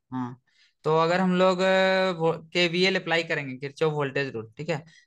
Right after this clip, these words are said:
तो यहाँ का जो वोल्टेज है, ठीक है, इन तीनों के वोल्टेज के बराबर होगा, सम के पोटेंशियल के बराबर होगा कि नहीं?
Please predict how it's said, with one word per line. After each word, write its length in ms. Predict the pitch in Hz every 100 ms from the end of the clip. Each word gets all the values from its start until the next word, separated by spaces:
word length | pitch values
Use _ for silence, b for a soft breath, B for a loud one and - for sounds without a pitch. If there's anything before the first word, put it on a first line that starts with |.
| -
तो 60 |
यहाँ 280 | 160 156 175
का 100 | 190
जो 140 | 185 190
वोल्टेज 460 | 170 160 175 175
है, 240 | 160 113 -
ठीक 160 | 160
है, 120 | 190
इन 240 | 147 170 175
तीनों 240 | 180 185
के 80 | 190
वोल्टेज 420 | 175 175 165 180
के 80 | 190
बराबर 340 | 175 170 175
होगा, 200 | 202 196
सम 220 | 156 156 165
के 60 |
पोटेंशियल 580 | 165 165 160 165 160 165
के 60 | 165
बराबर 360 | 160 165 202 - _ _ _ _ -
होगा 180 | 185 185
कि 100 | 165
नहीं? 260 | 131 -